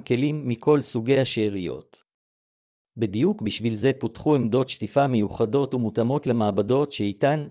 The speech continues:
ניתן לנקות את הציוד שנעשה בו שימוש.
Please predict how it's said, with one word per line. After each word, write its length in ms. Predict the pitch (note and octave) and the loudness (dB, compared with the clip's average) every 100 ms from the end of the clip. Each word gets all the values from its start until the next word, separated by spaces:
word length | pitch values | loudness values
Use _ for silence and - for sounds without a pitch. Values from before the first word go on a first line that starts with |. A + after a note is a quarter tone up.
| - | -6
ניתן 340 | A2+ - D#3 | -4 0 0
לנקות 420 | B2+ A2 D3+ D#3 | 2 0 2 0
את 100 | D3 | 0
הציוד 400 | A#2+ - B2+ D3 | -4 -2 -2 -2
שנעשה 520 | - A#2+ A2 G#2+ D3+ C#3+ | -2 -2 -2 0 0 0
בו 180 | B2 | 0
שימוש. 680 | A2+ G#2+ G#2 F2 - - - | -2 -4 -4 -6 -14 -18 -20